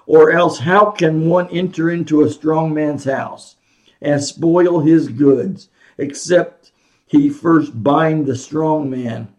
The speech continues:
and then he will spoil his house? He that is not with me is against me. He that gathereth not with me scattereth abroad." Let's stop right there for a second. So Jesus is explaining to them,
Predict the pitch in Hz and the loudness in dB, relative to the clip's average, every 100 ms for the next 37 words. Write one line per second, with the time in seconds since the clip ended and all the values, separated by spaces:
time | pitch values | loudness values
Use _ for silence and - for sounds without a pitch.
0 | _ _ _ - 135 139 151 156 139 147 | _ _ _ -10 -2 2 2 2 -2 -4
1 | 156 143 - - - 170 180 156 147 135 | -4 -4 -6 -10 -4 2 4 4 2 2
2 | 139 139 147 147 117 - - - _ _ | 2 0 -6 -6 -6 -10 -20 -20 _ _
3 | _ _ _ 170 190 190 180 160 123 147 | _ _ _ -6 -4 2 2 2 0 0
4 | 143 139 143 170 - 127 127 120 123 131 | -2 0 2 2 0 -8 -8 -8 -6 -6
5 | 117 160 156 - 127 117 110 _ _ - | -4 -6 -6 -14 -14 -16 -16 _ _ -10
6 | 190 190 165 151 - - - _ - 131 | -6 -2 0 0 -2 -16 -20 _ -6 0
7 | 151 156 151 139 135 147 135 131 135 135 | 0 0 -2 -4 -4 -4 -4 0 0 0
8 | 135 120 - - 147 143 139 135 131 117 | -4 -8 -10 -10 -2 0 0 -2 -4 -6
9 | 117 135 120 123 113 147 139 135 - 151 | -2 -2 -2 -6 -6 -2 -2 -2 -4 -6
10 | 151 123 123 127 117 - _ _ _ - | -4 -10 -6 -6 -6 -12 _ _ _ -4
11 | 151 - 170 208 185 170 - - 147 143 | -2 -2 -4 -6 -6 -10 -12 -8 -6 -4
12 | 139 - - 160 165 151 127 110 123 110 | -6 -8 -6 -2 -2 -2 -4 -4 -6 -10